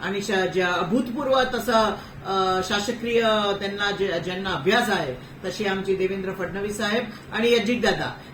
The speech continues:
हे तिघी मिळून महाराष्ट्राला एक अभूतपूर्व यश, अ, प्राप्त होईल. महायुती च्या फोर्टी फाईव्ह पार नक्की, पिस्ताळीस पार नक्कीच करणार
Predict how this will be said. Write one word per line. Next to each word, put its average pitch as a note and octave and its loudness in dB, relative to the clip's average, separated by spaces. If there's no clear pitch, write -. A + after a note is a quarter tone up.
हे G#3+ -4
तिघी C#4+ 2
मिळून B3 4
महाराष्ट्राला A3+ 2
एक - 0
अभूतपूर्व C4 4
यश, A3+ 2
अ, F#3 0
प्राप्त G#3 -2
होईल. B3 4
महायुती G#3 0
च्या F#3 -2
फोर्टी A3 -2
फाईव्ह A#3+ 2
पार A3+ 2
नक्की, G#3 -2
पिस्ताळीस A#3 0
पार A#3 0
नक्कीच G#3 -4
करणार B3 4